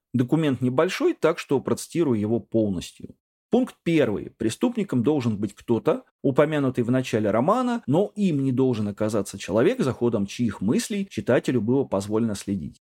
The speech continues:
Пункт второй. Как нечто само собой разумеющееся исключается действие сверхъестественных или потусторонних сил. Пункт третий. Не допускается использование более чем одного потайного помещения или тайного хода.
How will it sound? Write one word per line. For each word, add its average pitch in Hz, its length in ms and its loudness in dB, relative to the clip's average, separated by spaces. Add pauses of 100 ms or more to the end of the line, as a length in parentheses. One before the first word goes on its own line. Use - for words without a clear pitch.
(100)
Пункт 233 240 2
второй. 175 540 0 (200)
Как 143 220 0
нечто - 320 -2
само 131 300 0
собой 117 320 0
разумеющееся 135 800 0
исключается 156 720 0
действие 135 400 0
сверхъестественных 123 880 -4
или 120 180 2
потусторонних 107 760 -2
сил. - 340 -4 (320)
Пункт 196 280 4 (100)
третий. 202 500 -2 (160)
Не 165 160 2
допускается 156 760 0
использование 131 640 0
более 117 380 2
чем 107 200 -4
одного 107 360 0
потайного 107 480 -2
помещения 139 600 -2
или 117 260 0
тайного 104 440 0
хода. - 460 -6